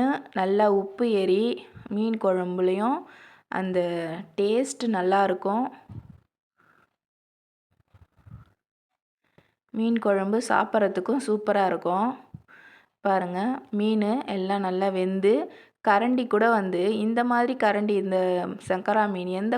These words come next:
குழம்பு, மீன் குழம்பு வச்சாலும் இந்த மாதிரி கரண்டி வச்சு நீங்க எடுத்து ஊத்தும் போது மீன் எல்லாம் உடையாம அப்படியே முழுசா கிடைக்கும் உங்களுக்கு, முழுசா வரும்.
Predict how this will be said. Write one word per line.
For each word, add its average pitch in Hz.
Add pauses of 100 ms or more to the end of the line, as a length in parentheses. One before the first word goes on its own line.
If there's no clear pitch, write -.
குழம்பு, 202 (100)
மீன் 202
குழம்பு 185
வச்சாலும் 180
இந்த 214
மாதிரி 214 (100)
கரண்டி 214 (100)
வச்சு 202 (600)
நீங்க 208 (100)
எடுத்து 208
ஊத்தும் 196
போது 220 (120)
மீன் 214
எல்லாம் 196
உடையாம 190
அப்படியே 190
முழுசா 196 (100)
கிடைக்கும் 170
உங்களுக்கு, 165
முழுசா 175 (120)
வரும். 165